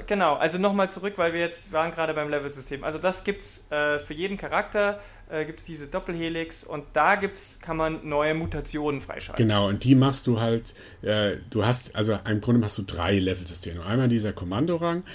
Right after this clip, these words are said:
Speaker 2: dann dieser Charakterrang von null bis fünfzehn und dann diesen, dieses Levelsystem in den einzelnen Missionen.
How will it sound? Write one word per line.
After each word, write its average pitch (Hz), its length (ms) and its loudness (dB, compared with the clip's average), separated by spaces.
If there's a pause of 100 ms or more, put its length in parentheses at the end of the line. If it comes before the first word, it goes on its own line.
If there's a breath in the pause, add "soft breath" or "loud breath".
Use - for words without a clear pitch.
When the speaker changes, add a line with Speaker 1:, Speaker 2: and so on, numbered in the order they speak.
(200 loud breath)
Speaker 2:
dann 113 160 4
dieser 101 320 -2 (140)
Charakterrang 143 720 0
von 110 200 0
null 110 240 4
bis - 200 -4
fünfzehn 160 640 4
und 117 180 2
dann 117 220 6
diesen, 113 640 4
dieses 101 240 0
Levelsystem 110 800 0
in 117 200 6
den 107 300 2
einzelnen 98 420 -2
Missionen. 85 500 -4